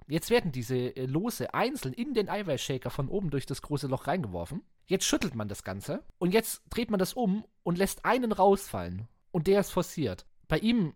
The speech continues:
kommt dann das Wort Dog, also Hund, raus. Und daneben, neben dem Eiweißshaker, liegt dann ein brauner Umschlag. Und da steht ein Zettel drin und da steht auch Dog drauf. Und zwar so schlecht geschrieben, dass man es fast nicht lesen kann, obwohl es nur drei Buchstaben sind.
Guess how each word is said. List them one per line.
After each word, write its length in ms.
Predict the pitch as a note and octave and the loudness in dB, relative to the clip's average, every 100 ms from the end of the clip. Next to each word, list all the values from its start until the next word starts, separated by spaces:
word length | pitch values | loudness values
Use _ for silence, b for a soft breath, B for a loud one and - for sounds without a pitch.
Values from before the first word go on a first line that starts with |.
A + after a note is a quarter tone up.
| - | 0
kommt 240 | E3+ E3 | 2 2
dann 200 | D3+ D3 - | 0 -2 -6
das 160 | - C#3 | -8 -2
Wort 200 | C#3+ - - | -2 -4 -2
Dog, 280 | - G#3+ - | 4 4 4
also 240 | - C3 C#3 | -6 -2 0
Hund, 320 | A3+ F3+ - | 0 0 -4
raus. 440 | E2+ A2+ - - _ | -4 -4 -8 -16 _
Und 140 | D#3 | -4
daneben, 400 | E3+ F#3 C4 D#3+ | 0 0 0 0
neben 180 | E3 A3 | 0 0
dem 120 | F3+ | 0
Eiweißshaker, 540 | F#3 C3+ - A#2 A2 A#2 | 0 0 -2 -4 -4 -4
liegt 300 | B2 G#3 - | -2 -2 2
dann 240 | E3+ E3+ - | 2 0 -4
ein 320 | B2+ C3+ - - | -4 -4 -6 -6
brauner 340 | - E3 G#3 | 2 4 4
Umschlag. 640 | G#3 A3 - G2+ D#3 - - - _ _ - | 0 -4 -4 -4 -4 -6 -20 -20 _ _ -8
Und 140 | D3+ | 0
da 120 | D3+ | 2
steht 260 | F#3 - F#3 | 2 2 0
ein 60 | D#3+ | 0
Zettel 240 | - D3+ | -2 -2
drin 240 | - A2+ | -4 -6
und 80 | A2+ | -2
da 80 | B2 | -4
steht 180 | - - | -4 -4
auch 280 | A#2+ C3 - - | -2 -2 -4 -2
Dog 200 | D#3+ F3 - | 0 0 -2
drauf. 400 | - E2 E2+ - | -6 -6 -6 -10
Und 120 | C3 C3 | -8 -2
zwar 80 | D3 | 2
so 200 | D3+ B3 | 2 2
schlecht 260 | - F#3 | 2 -2
geschrieben, 380 | D#3+ - F#3+ D#3 | -2 -6 -4 -2
dass 160 | B2+ - | -4 -4
man 80 | |
es 160 | C3+ - | -8 -4
fast 240 | - D#3+ | -4 -4
nicht 120 | D3+ C3+ | -6 -2
lesen 220 | C3 A2 | -2 -2
kann, 240 | - F#2 | -6 -6
obwohl 220 | - A#2 | -6 -2
es 100 | C#3 | -2
nur 60 | C#3 | -2
drei 180 | - A#2+ | -2 -4
Buchstaben 460 | A2 G2+ - F2 | -4 -8 -8 -10
sind. 260 | F2+ F2 E2+ | -10 -10 -12